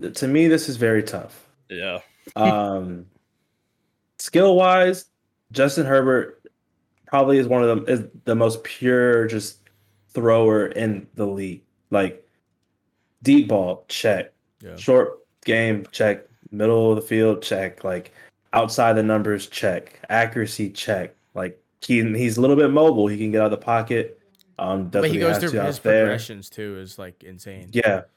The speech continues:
Speaker 1: and his power is up there with Josh Allen, Mahomes, like,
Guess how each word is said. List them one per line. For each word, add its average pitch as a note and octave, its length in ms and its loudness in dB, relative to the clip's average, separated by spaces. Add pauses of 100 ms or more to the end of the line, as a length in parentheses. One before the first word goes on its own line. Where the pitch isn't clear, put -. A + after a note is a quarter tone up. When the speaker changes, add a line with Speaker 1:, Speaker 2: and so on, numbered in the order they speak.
(120)
Speaker 1:
and A#2 100 -4
his A2+ 120 -4
power B2 420 2
is G2+ 320 -2 (640)
up A2 280 -8 (160)
there G2+ 220 2
with F#2+ 120 -4
Josh F#2 320 -6
Allen, F#2 340 -10
Mahomes, F2+ 540 -12
like, - 120 -18